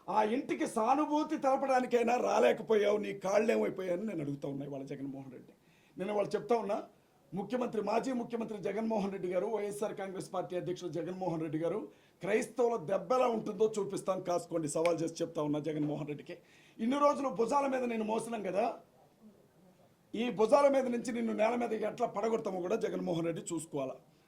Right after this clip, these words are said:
జగన్మోహన్ రెడ్డికి ఒక్క ఓటు కూడా పడనివ్వండి, మేము చెప్తా ఉన్నాం. ఆంధ్ర రాష్ట్రంలో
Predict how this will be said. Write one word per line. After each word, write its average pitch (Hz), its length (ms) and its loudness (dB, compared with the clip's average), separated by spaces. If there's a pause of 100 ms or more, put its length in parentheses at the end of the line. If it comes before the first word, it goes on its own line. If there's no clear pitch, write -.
(120)
జగన్మోహన్ 240 600 2
రెడ్డికి 220 260 0
ఒక్క 233 320 2
ఓటు 247 400 8
కూడా 240 220 6
పడనివ్వండి, 208 720 0
మేము 170 160 -2
చెప్తా 160 280 -4
ఉన్నాం. 135 240 -2 (480)
ఆంధ్ర 254 480 6
రాష్ట్రంలో 190 640 6